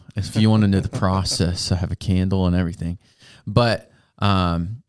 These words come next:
I approach the text and I'll walk through books. That's how I'm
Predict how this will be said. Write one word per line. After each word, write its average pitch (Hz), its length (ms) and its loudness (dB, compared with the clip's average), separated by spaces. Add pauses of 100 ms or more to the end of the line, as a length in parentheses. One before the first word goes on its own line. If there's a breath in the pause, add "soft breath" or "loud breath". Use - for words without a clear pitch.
I 110 120 2
approach 117 340 0
the 101 80 -4
text - 300 -2
and 92 100 2
I'll 98 100 4
walk 98 200 2
through 87 140 0
books. - 640 -4 (100)
That's 101 180 -2
how 117 120 0
I'm 104 220 0